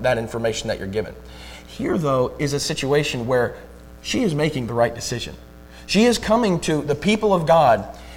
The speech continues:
and instead of God having to convince her, like, almost having to convince Balaam, it is just, it's already been concluded.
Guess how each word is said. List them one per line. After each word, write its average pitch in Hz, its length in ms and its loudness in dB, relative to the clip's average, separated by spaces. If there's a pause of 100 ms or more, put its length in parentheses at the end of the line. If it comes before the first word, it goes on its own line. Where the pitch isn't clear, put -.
(200)
and 170 160 4
instead 202 460 8
of 160 540 8 (260)
God 190 260 8
having 185 280 2
to 160 120 -2
convince 156 300 -2
her, 160 80 4
like, 139 300 6 (420)
almost 151 360 4
having 156 440 4
to 147 80 -6
convince 139 320 -2
Balaam, 143 380 4 (640)
it 156 120 2
is 175 180 6
just, - 360 2
it's 151 340 2
already 180 500 6
been 151 180 -2
concluded. 139 480 -4